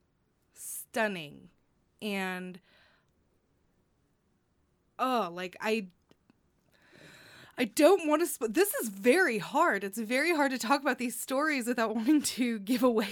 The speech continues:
<laughs> everything, but, like, dude, beautiful, beautiful work.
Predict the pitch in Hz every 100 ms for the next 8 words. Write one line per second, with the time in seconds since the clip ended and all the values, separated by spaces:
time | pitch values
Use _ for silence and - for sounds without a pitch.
0 | - - 285 277 269 - 247 262 233 196
1 | - 247 247 - 214 202 233 208 185 -
2 | - - _ _ _ _ _ _ 208 214
3 | 226 247 220 - 185 190 208 220 220 208
4 | 180 190 170 160 139 107 -